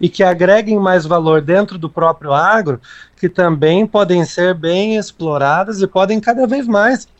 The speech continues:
botar a comida na mesa das famílias de Cascavel, gerar mais empregos na nossa cidade.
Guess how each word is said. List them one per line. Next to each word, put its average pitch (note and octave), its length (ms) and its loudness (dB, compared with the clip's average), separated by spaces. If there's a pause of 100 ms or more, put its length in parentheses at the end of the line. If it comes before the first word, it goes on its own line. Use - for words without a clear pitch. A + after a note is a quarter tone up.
botar F#3+ 400 0
a A3+ 40 -4
comida A3 420 4
na G3 100 4
mesa G3 320 2
das A3 200 -4
famílias G#3 420 0
de - 80 -16
Cascavel, D3+ 640 -2
gerar D3+ 320 0
mais G3 240 0
empregos F#3+ 420 -4
na F#3+ 100 -4
nossa F#3+ 320 -2
cidade. D3 520 -4